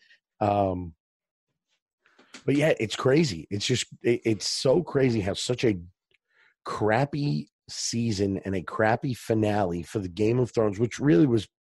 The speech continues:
arguably one of the most popular, one of the most popular shows of all time. I think the most popular cable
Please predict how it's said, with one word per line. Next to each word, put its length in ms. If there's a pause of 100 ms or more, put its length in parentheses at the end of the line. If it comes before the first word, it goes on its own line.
(200)
arguably 520
one 160
of 80
the 80
most 180
popular, 580 (840)
one 160
of 60
the 60
most 220
popular 360
shows 340
of 120
all 160
time. 420 (100)
I 80
think 220
the 80
most 220
popular 340
cable 520